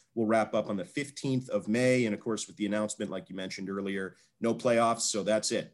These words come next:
fifteenth of May. Uh, and that's the end of the season. And you start getting ready for, uh, next September, October, and, and, uh, a return to normalcy, we hope.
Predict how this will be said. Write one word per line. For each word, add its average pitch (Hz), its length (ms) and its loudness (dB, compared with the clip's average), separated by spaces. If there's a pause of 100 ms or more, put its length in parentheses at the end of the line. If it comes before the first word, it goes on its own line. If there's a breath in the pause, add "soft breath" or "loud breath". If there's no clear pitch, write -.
fifteenth 113 480 -4
of 98 100 -6
May. 123 420 0
Uh, 95 440 0
and 98 320 -8
that's 107 220 -4
the 113 100 -2
end 120 100 0
of 110 80 -2
the 104 60 -6
season. 139 380 0
And 110 100 0
you 98 60 -4
start 123 280 -2
getting 113 180 -2
ready 123 380 0 (400 soft breath)
for, 117 300 4
uh, 113 100 6
next 120 240 -2
September, 123 500 0
October, 123 540 0
and, 98 160 -2
and, 101 320 0
uh, 98 300 0 (180)
a 107 80 2
return 156 460 2
to 165 100 4
normalcy, 147 600 4 (180)
we 101 180 0
hope. 92 240 -4